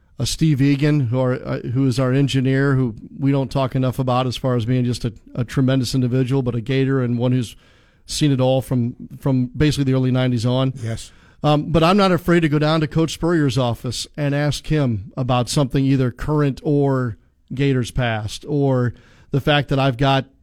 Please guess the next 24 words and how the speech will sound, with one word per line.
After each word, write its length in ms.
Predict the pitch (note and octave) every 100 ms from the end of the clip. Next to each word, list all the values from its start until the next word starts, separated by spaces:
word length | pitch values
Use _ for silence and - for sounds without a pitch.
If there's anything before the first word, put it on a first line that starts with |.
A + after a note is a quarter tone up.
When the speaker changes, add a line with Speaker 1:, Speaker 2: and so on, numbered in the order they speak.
| -
Speaker 1:
Shane 340 | - - C#3 C#3+
and 160 | C#3
Tate 320 | - E3 D3+ C3
on 160 | B2+
the 40 | B2
broadcast. 800 | C3+ D3 C#3+ C3 A#2 A2 - - _ - - -
Um, 340 | B2+ B2 A#2 - - -
Lee 240 | D3+ E3+ F3+
Humphrey 720 | D3+ E3 - D3+ C3+ C3 - _ _
has, 300 | - C#3 -
has 220 | - C#3 A#2+
shown 480 | - - D#3 C#3+
me 100 | C3+
a 80 | B2+
lot 180 | B2+ B2
of 80 | A#2
things. 320 | C3 A#2+ - - -
And 160 | - E3+
I 100 | F3
think 220 | F3+ F3
that 100 | D#3+
I've 180 | E3 D#3+
helped 360 | E3 D#3 C3 A#2
them 560 | D3+ F#3 C#3 C#3 C#3